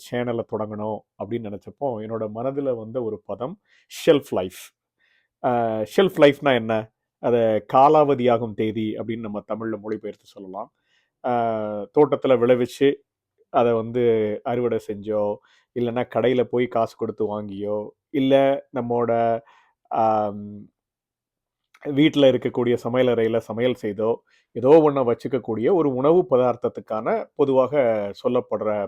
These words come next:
பதம் தான் இது. எவ்வளவு நாள் வந்து அது பதப்படுத்தாம ஷெல்ஃப்ல இருக்கும் அப்படிங்கிறத குறிக்கக்கூடியது.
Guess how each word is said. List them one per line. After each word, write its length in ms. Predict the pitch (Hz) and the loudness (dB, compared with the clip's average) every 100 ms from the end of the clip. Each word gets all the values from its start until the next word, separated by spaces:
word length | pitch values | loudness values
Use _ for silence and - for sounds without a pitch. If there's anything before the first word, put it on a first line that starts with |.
| - | -4
பதம் 260 | 113 107 | -2 -2
தான் 140 | 110 101 | -4 -6
இது. 200 | 95 98 | -6 -4
எவ்வளவு 300 | 117 135 117 | 0 0 2
நாள் 240 | 120 131 | 2 2
வந்து 380 | 113 104 156 - _ _ _ _ | 0 -2 -6 -8 _ _ _ _
அது 420 | 131 123 127 120 | 0 2 0 0
பதப்படுத்தாம 840 | - 143 151 143 131 - 117 120 262 - - - | 0 0 2 0 0 0 0 0 -6 -10 -6 4
ஷெல்ஃப்ல 440 | 190 175 165 131 | 4 4 2 2
இருக்கும் 400 | 117 120 - 101 - _ - | 2 -4 -4 -8 -10 _ -8
அப்படிங்கிறத 460 | 120 139 135 120 117 - | -2 -2 0 0 0 -2
குறிக்கக்கூடியது. 640 | 123 120 - 101 101 98 | -4 -4 -4 -4 -6 -8